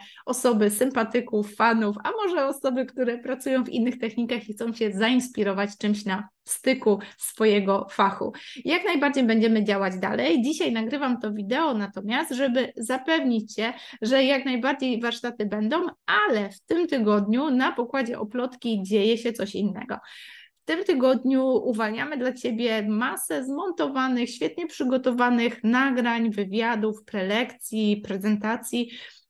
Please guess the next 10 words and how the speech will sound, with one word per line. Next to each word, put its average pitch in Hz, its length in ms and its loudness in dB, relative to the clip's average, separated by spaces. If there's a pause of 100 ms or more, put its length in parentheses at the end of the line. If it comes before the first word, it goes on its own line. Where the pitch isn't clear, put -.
różnych 330 400 2
specjalistów 220 720 0
z 202 40 2
najróżniejszych 262 680 2
branż, 208 340 0 (320)
głównie 185 460 -2
rękodzielniczej, 254 1040 0
ale 240 260 2
również 240 340 0
innych. 208 420 -4